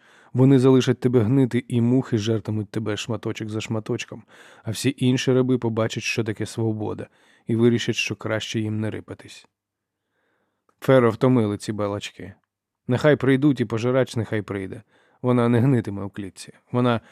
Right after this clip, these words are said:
переріже собі горло, якщо доведеться. Феро роздратовано відвернулась від старого, схопила лопату і почала з несамовитістю копати останню могилу. Скоро вона стала достатньо глибокою. Достатньо глибокою для наволочі, яка у ній гнитиме.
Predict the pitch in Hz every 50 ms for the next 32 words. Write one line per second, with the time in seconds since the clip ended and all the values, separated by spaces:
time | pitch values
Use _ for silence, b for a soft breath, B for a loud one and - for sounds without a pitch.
0 | b b b 135 139 139 135 131 135 127 117 113 113 - - 123 120 123 117 113
1 | 135 139 113 107 104 101 98 95 - - 110 107 104 104 104 98 92 92 - -
2 | - 110 - _ _ _ _ _ _ _ _ _ _ _ _ _ - - 120 113
3 | 110 110 113 110 113 113 110 107 120 117 117 110 120 113 110 107 107 107 107 113
4 | 110 110 113 110 113 110 107 104 101 - - 117 107 - - - 123 120 135 135
5 | 104 113 107 101 - _ _ _ - - - 127 104 - 123 113 107 107 110 110
6 | 104 - 139 131 117 - 110 107 98 104 110 - - 117 117 117 113 107 110 117
7 | 110 - - 110 113 117 117 120 107 117 110 - - 113 107 - 113 98 113 110
8 | 104 - 110 110 - - - 117 107 104 101 104 110 110 104 104 104 92 95 92
9 | - _ _ _ b b b b b b b b b b b b b - - -
10 | 151 143 123 120 117 117 110 110 107 - - - 110 107 110 110 113 107 - -
11 | 113 110 - - 107 104 113 113 107 98 92 92 - - 92 95 - _ _ _
12 | _ _ _ _ _ _ _ _ - 120 131 131 - - - 104 92 - 110 104
13 | 101 110 110 117 123 123 - - 110 107 110 110 107 110 117 120 110 101 98 101
14 | 95 - - 104 98 - - 101 101 104 104 104 104 101 - 110 113 104 95 -
15 | 95 92 92 90